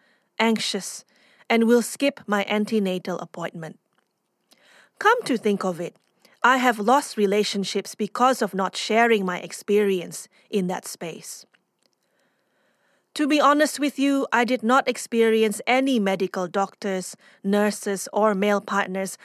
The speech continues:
asking any of these personal questions in my home country. So, this was an overwhelming moment for me.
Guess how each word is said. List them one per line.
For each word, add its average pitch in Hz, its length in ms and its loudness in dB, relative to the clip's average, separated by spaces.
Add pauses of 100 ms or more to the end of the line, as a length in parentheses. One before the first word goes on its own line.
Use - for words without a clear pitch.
(220)
asking 262 540 2
any 190 220 0
of 175 100 -6
these 185 240 -8
personal 220 640 0
questions 180 640 -8 (200)
in 277 240 0
my 196 200 2
home 208 360 2
country. 185 580 -8 (1000)
So, 196 480 0 (420)
this 294 240 -2
was 254 180 4
an 202 200 -2
overwhelming 220 840 4
moment 208 360 2
for 185 220 -6
me. 165 280 -14